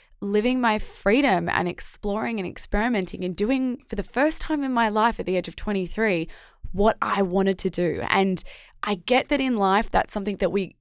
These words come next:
can't always do. As we go on, we've got responsibilities, we do get into relationships, but I feel like it's really important that if you can,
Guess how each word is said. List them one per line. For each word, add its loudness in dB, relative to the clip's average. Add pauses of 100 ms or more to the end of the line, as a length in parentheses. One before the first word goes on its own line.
(140)
can't 2
always 6
do. 0
As -4
we 0
go 4
on, 4
we've -2
got -4
responsibilities, 0
we -6
do -6
get -4
into -10
relationships, -2
but 2 (360)
I 0
feel 2
like 2
it's -8
really 0
important 0
that -4
if -6
you -4
can, -6